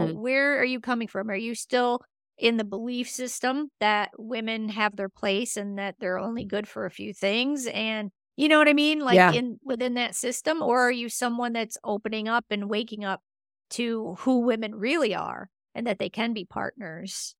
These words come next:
Speaker 2: in all
Speaker 1: Well,
Speaker 2: of this?
Speaker 1: one of the other things I find, advantages I find about the women's circle or pow-, powers, I think is what I, you know, the power of it for me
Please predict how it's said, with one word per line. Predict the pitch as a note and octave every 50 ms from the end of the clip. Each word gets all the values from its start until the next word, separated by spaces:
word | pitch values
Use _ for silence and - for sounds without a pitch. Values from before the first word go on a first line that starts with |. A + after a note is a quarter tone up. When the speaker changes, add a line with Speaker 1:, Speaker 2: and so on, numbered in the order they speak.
| _ _ _ _
Speaker 2:
in | - A3 A3 G#3+
all | - -
Speaker 1:
Well, | - A3
Speaker 2:
of | - -
this? | - - - D#3+ - - - - _ _ _ _ -
Speaker 1:
one | A3 A3 G#3+ A3 A3
of | A3+ A3
the | A3 G3+
other | G3 F#3+ F#3
things | D#3+ G3 F#3+ F#3 E3
I | F3 E3+ E3
find, | - - F3+ E3+ E3 E3+ E3+ E3+ _ _ _ - -
advantages | F#3 E3 D3 C#3+ E3 E3 E3 E3+ E3+ E3 D#3 C#3 D#3 D3 C#3 D3+
I | C#3 C3+
find | - - D3+ D3+ D3 C#3+ C#3+ C#3+
about | C#3 - - C#3+ C#3+ -
the | - D3+
women's | D3 C#3+ E3 D#3 D3+ C#3+ -
circle | - C#3 C3 - C#3
or | C3+ - D#3 C#3 -
pow-, | - - - - D#3+ D#3+ G3 - _ -
powers, | - - - G3 A3 A3+ F3+ D#3 C3+ - -
I | B2+ D3
think | D3 - E3+ D#3 -
is | - C3+ -
what | D3+ C#3+ D#3
I, | D3 C#3+ F#3
you | F#3+ E3 D3+
know, | C#3
the | C3+ -
power | - - - E3+ F3+ F3+ E3+
of | D#3+ D#3 C#3
it | D#3 D#3+
for | - - D#3
me | D3+ D3 D3 C#3+ D3